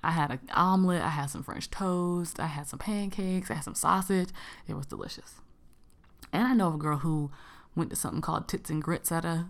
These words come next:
local strip club over here where I am with her dad. It was weird. Okay, I, I'm, I acknowledge that.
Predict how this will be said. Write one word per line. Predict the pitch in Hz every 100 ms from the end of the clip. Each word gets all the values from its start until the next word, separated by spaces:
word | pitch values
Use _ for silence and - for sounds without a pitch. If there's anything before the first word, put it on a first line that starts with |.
| -
local | - 180 180 185
strip | 180 180 -
club | 202 190 175 - -
over | 202 196
here | 208
where | 202
I | 202 202
am | 202 202 208 - - -
with | - 165
her | 160
dad. | 151 156 156 202 - - - - - -
It | 156
was | 143
weird. | 160 147 180 233 - - 156
Okay, | - -
I, | 143 -
I'm, | 139
I | - 143
acknowledge | 190 156 139 151
that. | 156 156